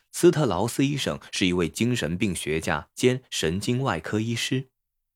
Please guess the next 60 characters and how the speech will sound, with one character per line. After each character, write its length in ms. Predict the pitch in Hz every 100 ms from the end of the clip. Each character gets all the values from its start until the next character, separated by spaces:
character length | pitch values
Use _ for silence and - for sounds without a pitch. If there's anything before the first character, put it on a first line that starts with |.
| _ _ -
我 140 | 87
以 60 | 87
前 180 | 80 82
并 160 | 101
不 120 | 82
知 160 | 78 92
道， 260 | - - - _ _ _
我 140 | - 113
以 60 |
为 120 | 82 80
他 120 | 104
只 140 | -
是 140 | - 82
一 60 |
位 120 | 82 82
普 200 | - -
通 120 | 95
的 100 | 87
医 120 | 73
生。 160 | - - - _ _ _ _ _ - - -
今 140 | 139
天 160 | 143 147
下 240 | 160 131
午 160 | 65 - -
我 140 | 82
去 120 | 78 87
他 140 | 90
的 60 | 82
办 200 | 98 87
公 160 | 104
室 180 | 104 107
时， 320 | - 67 - _ _ -
他 120 | 139
说 200 | 160 165
认 200 | 185 127
识 180 | - 110
有 160 | 78
关 200 | - 113
自 160 | 127 123
己 80 | -
的 120 | -
事 160 | - 90
情 220 | - 67 _
非 180 | - 113
常 220 | 76 90
重 240 | - 67
要， 220 | - - _ _ _ _ _ _
这 160 | - 80
样 180 | 69 - -
我 160 | 85 80
才 160 | -
能 140 | 90 98
了 180 | 80
解 160 | 113 80
我 180 | 65 76
的 60 |
问 160 | 78 98
题 160 | - 90
所 220 | - -
在。 260 | 107 101